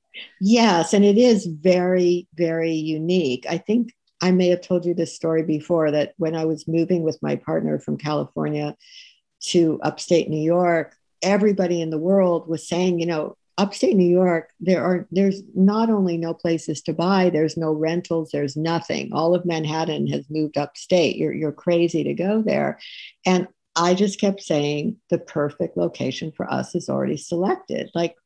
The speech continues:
this is in my bones now. I don't have a choice. There's, I have no other way to live. This is, this has taken me over."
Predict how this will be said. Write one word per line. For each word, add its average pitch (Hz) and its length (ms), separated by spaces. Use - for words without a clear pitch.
this 196 180
is 254 100
in 185 140
my 160 160
bones 190 500
now. 117 220
I 139 100
don't 180 200
have 165 160
a 95 40
choice. - 480
There's, 139 160
I 165 60
have 165 100
no 160 200
other 151 180
way 147 180
to 131 100
live. 156 320
This 143 220
is, 143 160
this 151 180
has 151 140
taken 147 320
me 135 160
over." 170 500